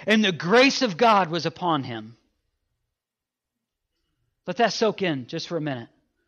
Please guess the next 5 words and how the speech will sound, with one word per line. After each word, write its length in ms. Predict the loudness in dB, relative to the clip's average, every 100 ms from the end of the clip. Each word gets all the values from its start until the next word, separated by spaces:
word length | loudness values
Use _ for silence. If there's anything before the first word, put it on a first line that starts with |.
| _ _ _ _ _ _ -10
Jesus, 680 | -2 0 0 -6 -12 -16 -20 _ _ _ _ _ _ _ _ _ _ _ _ _ _
as, 180 | -10 -8
as 200 | -8 -8
a 40 |
boy, 500 | -2 0 2 0 -4